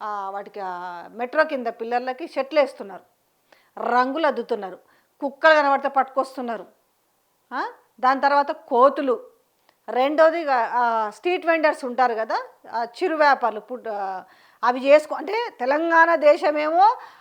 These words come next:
ఆర్థికంగా దెబ్బతిన్నది, నా దగ్గర పైసలు రేవురా రాయనా, నేను మీకు ఏమి ఇయ్యాలో, నన్ను గోసుక తిన్నా కూడా నా దగ్గర లేవని ఒక దిక్కు చెప్తావు. కానీ మళ్ళీ తెలంగాణ మళ్ళీ అద్భుతంగా ఉందని చెప్పడానికి, అంటే మన దేశంలో,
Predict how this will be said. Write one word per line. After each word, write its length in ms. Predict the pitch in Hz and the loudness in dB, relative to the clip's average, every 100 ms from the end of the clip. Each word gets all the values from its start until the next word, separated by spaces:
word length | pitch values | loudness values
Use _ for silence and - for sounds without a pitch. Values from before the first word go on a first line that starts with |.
| - | 0
ఆర్థికంగా 760 | 247 285 330 381 349 349 349 | 6 8 8 4 2 4 6
దెబ్బతిన్నది, 760 | 339 330 269 330 330 320 320 349 | 6 6 6 4 4 -2 -2 -2
నా 160 | 320 | -2
దగ్గర 260 | 277 262 320 | 0 2 2
పైసలు 500 | 302 285 285 320 302 | 4 4 4 0 4
రేవురా 340 | 311 311 311 | 6 8 6
రాయనా, 460 | 294 269 294 302 330 | 4 2 2 0 0
నేను 200 | 330 294 | 0 -2
మీకు 220 | 269 233 | -6 0
ఏమి 280 | 262 294 320 | 4 4 4
ఇయ్యాలో, 260 | 320 294 311 | 4 4 4
నన్ను 180 | 330 | 0
గోసుక 340 | 277 254 302 359 | 2 4 6 2
తిన్నా 300 | 359 320 311 | 0 2 2
కూడా 180 | 302 294 | 4 0
నా 140 | 285 | 0
దగ్గర 260 | 262 247 269 | -2 -2 -2
లేవని 400 | 262 247 247 294 | 0 -2 -2 -4
ఒక 280 | 240 220 | -6 -4
దిక్కు 240 | 262 285 277 | -6 -6 -8
చెప్తావు. 480 | 214 202 214 294 453 - - - | -8 -10 -8 -8 -8 -16 -20 -4
కానీ 160 | 311 381 | 0 4
మళ్ళీ 220 | 381 370 | 4 4
తెలంగాణ 540 | 302 285 359 359 359 349 | 2 2 2 2 2 0
మళ్ళీ 200 | 339 302 | 2 2
అద్భుతంగా 580 | 220 311 359 349 349 330 | 2 2 6 6 6 2
ఉందని 300 | 320 311 294 | 0 -4 -2
చెప్పడానికి, 500 | 285 277 294 294 294 | -4 -2 -2 -2 0
అంటే 240 | 302 285 440 | -2 0 -4
మన 180 | 311 277 | -2 0
దేశంలో, 600 | 254 277 330 320 320 | 4 2 2 -4 2